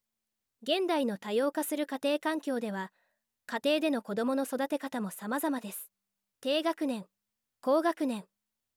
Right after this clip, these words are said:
そして卒業生を交えての集団行動を通じて、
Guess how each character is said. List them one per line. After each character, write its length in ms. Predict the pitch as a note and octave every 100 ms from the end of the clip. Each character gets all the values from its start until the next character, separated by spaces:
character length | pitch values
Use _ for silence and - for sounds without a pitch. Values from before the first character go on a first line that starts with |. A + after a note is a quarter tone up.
| -
そ 140 | B3+
し 100 | -
て 120 | D4+
卒 280 | C#4 C#4 E4
業 160 | F4+ F#4
生 220 | E4 C#4+
を 100 | G#3+
交 280 | G3+ G#3 D4
え 40 |
て 120 | C#4
の 100 | A3+
集 240 | F#3 A#3+ C4
団 200 | C#4+ D4
行 200 | D#4+ D4+
動 180 | C4+
を 80 | G#3
通 240 | - G#3 G#3
じ 120 | G3+
て、 200 | G#3